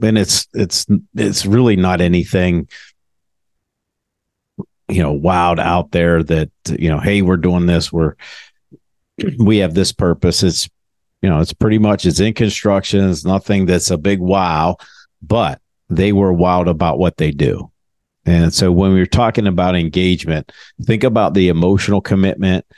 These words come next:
uh, people that have psychological ownership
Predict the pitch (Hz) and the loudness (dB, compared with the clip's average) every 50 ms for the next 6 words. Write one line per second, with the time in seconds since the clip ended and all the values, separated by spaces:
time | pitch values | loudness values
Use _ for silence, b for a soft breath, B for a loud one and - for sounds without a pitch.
0 | b b b b b b b - 90 85 78 78 73 73 73 - _ _ _ _ | b b b b b b b -6 -4 -2 0 0 0 -2 -4 -6 _ _ _ _
1 | _ _ - - 107 107 104 - 107 98 87 80 92 87 85 - - - 92 90 | _ _ -2 0 0 0 2 2 0 0 2 2 0 0 0 0 -2 -2 -2 0
2 | 85 80 - - - 98 101 101 - 87 95 98 95 95 101 98 104 104 - 101 | -2 -2 -4 -4 -2 -2 -2 0 0 2 2 2 2 2 0 0 -2 0 0 0
3 | - - 92 95 98 107 110 107 - - 117 120 120 - | 0 0 0 0 0 0 0 -2 -2 0 0 0 0 -2